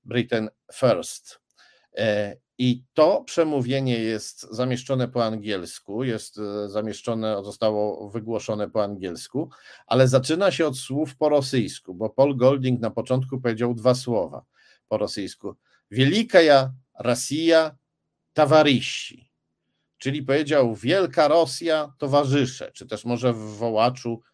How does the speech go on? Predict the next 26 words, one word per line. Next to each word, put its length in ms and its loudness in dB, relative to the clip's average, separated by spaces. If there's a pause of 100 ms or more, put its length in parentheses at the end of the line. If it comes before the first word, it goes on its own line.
zwrócił 480 -6
się 160 -12
tak: 260 -6
„O 140 0
wielka 420 0
Rosjo, 540 0 (180)
o 180 4
towarzysze 720 -2
moi 400 -6 (280)
Rosjanie”. 680 -6
Tak 240 -6
zaczął 460 -4 (420)
tę, 260 -2 (420)
e, 300 -4 (120)
mowę. 440 -6 (580)
I, 360 0
e, 220 0
co 200 2
dalej 340 4
powiedział? 720 -2 (460)
E, 340 -2 (100)
dalej, 600 4
e, 280 -4 (160)
powiedział, 720 0 (120)
że, 540 0 (220)
e, 340 -4